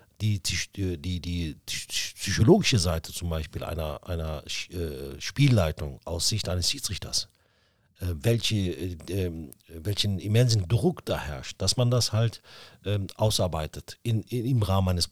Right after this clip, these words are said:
einer Podiumsdiskussion, in Gruppenarbeiten. Dazu stellen wir unseren Vereinshaus auch wieder dem Verband zur Verfügung. Äh, da,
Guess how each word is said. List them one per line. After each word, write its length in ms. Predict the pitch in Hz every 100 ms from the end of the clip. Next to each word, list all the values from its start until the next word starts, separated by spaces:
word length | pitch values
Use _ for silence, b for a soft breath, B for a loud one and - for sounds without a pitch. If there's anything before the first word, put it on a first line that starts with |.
| -
einer 180 | 87 87
Podiumsdiskussion, 920 | - 85 78 80 - - 82 73 73
in 220 | 120 131
Gruppenarbeiten. 920 | 143 - 110 - - 71 71 73 - 73 B B B -
Dazu 260 | 98 -
stellen 380 | 110 - 110 117
wir 60 | 107
unseren 280 | 104 92 92
Vereinshaus 500 | 87 101 107 101 98
auch 200 | 95 113
wieder 160 | 117
dem 180 | 104 85
Verband 280 | 80 78 76
zur 160 | -
Verfügung. 420 | 73 - 67 65 - B B B
Äh, 160 | 92 92
da, 340 | 101 95 101